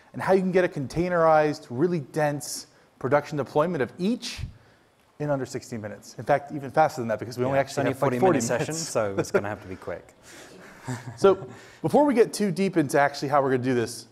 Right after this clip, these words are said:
Speaker 1: and we're gonna go real quick because, again, forty minutes, um, I wanna talk briefly about what is a container. What's that? Oh, oops.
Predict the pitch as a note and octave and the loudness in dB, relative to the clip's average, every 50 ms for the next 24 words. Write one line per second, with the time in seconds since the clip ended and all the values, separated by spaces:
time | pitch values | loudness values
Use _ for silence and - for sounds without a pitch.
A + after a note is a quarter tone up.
0 | _ - - A#2+ A#2+ C3 C3 C#3 C3 B2 B2+ C3+ C3 B2+ C3 - C#3 - - - | _ -10 -8 -6 -6 -6 -4 -2 0 2 2 2 2 0 0 -2 -4 -4 -4 -8
1 | A2+ - A2+ A2 G2+ A2+ G#2 A#2+ A#2 G#2+ G#2+ G#2+ - _ _ _ - B2+ A#2+ A2 | -6 -4 -4 -4 -4 -6 -6 -4 -4 -6 -6 -12 -16 _ _ _ -12 -12 -10 -10
2 | G#2+ G#2+ G#2+ G#2 G#2 - G2+ E2+ - - _ _ - - - - _ _ _ - | -10 -12 -12 -14 -16 -18 -18 -20 -20 -20 _ _ -20 -20 -20 -20 _ _ _ 2
3 | C3+ D3 D3+ D3 C#3+ - G3+ A#3+ A3+ B3+ A#3 - - - - E3+ A3 A#3+ - - | 4 4 4 4 4 4 4 6 6 4 2 2 0 0 4 4 6 6 4 4
4 | G#3+ F#3+ D#3+ D3+ C#3+ C3 B2+ - - - - - - - _ _ _ _ _ _ | 4 6 6 8 6 6 6 2 -2 -10 -16 -18 -20 -20 _ _ _ _ _ _
5 | _ _ _ _ _ _ _ _ _ _ _ _ _ _ _ _ _ _ _ _ | _ _ _ _ _ _ _ _ _ _ _ _ _ _ _ _ _ _ _ _
6 | _ _ _ _ _ _ _ _ _ _ _ - B2 B2 F#3 - - D#3+ D#3 C#3+ | _ _ _ _ _ _ _ _ _ _ _ -10 -4 -2 -2 0 2 0 0 0
7 | C#3+ - - A#2 A2 - C3 B2 A#2 G#2 G#2 G#2 G#2+ - - _ _ _ _ _ | -2 -4 -6 -8 -8 -8 -8 -8 -8 -8 -12 -14 -16 -18 -20 _ _ _ _ _
8 | _ _ _ - - _ _ _ _ _ _ _ _ _ _ _ _ _ _ _ | _ _ _ -20 -20 _ _ _ _ _ _ _ _ _ _ _ _ _ _ _
9 | _ _ _ _ _ _ _ _ _ _ _ _ _ _ _ _ _ _ _ _ | _ _ _ _ _ _ _ _ _ _ _ _ _ _ _ _ _ _ _ _
10 | _ _ _ _ _ _ - - - _ - - - - - _ _ - - _ | _ _ _ _ _ _ -20 -20 -20 _ -20 -20 -20 -20 -20 _ _ -20 -20 _
11 | _ _ _ _ _ _ _ _ _ _ _ _ _ _ _ _ _ _ _ _ | _ _ _ _ _ _ _ _ _ _ _ _ _ _ _ _ _ _ _ _
12 | _ _ _ _ - A#2+ - - F3 G3 - - _ - A#2 - - - - - | _ _ _ _ -20 -10 -6 -6 -6 -6 -8 -12 _ -14 -14 -14 -16 -18 -14 -10
13 | D3 D#3+ F#3 - - - | -10 -10 -10 -10 -16 -20